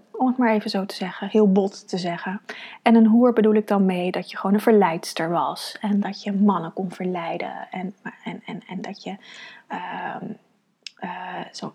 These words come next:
een femme fatale, ehm, maar dat je niet, ehm, niet een moeder was. Je kan, je kan het natuurlijk beide zijn,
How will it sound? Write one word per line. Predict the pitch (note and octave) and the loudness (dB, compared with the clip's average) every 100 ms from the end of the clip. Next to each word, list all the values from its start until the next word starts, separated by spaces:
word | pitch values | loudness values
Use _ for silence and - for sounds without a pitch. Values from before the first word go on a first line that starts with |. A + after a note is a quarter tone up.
| - | 0
een | A3+ | 0
femme | A3 A#3+ G#3+ | 4 6 4
fatale, | G#3+ G#3+ E3 D#3+ E3 E3 G#3 - - - _ - | 2 0 0 0 -2 -2 -4 -8 -20 -20 _ -4
ehm, | G3 F#3 F#3 F#3 F#3 _ _ _ _ _ _ | 0 0 0 -2 -2 _ _ _ _ _ _
maar | G3 | -4
dat | F#3+ G3 | -2 2
je | G3 | 4
niet, | G3+ G#3+ B3 - - _ _ _ - | 8 8 6 0 -18 _ _ _ -12
ehm, | - A3 A3 A3+ A3+ _ _ _ _ - | -4 -2 -2 -2 -4 _ _ _ _ 0
niet | G#3 B3 | 4 6
een | A3+ | 6
moeder | A3+ B3+ A3+ | 6 6 4
was. | G#3+ A3 | 2 2
Je | F#3 - G3+ | -4 0 0
kan, | - A3 A3+ | 2 0 2
je | A3+ | 0
kan | A3+ A3 | 4 2
het | G#3+ | 2
natuurlijk | A3 | -2
beide | - G#3+ G#3 | 2 2 2
zijn, | G3 F#3 | 0 -2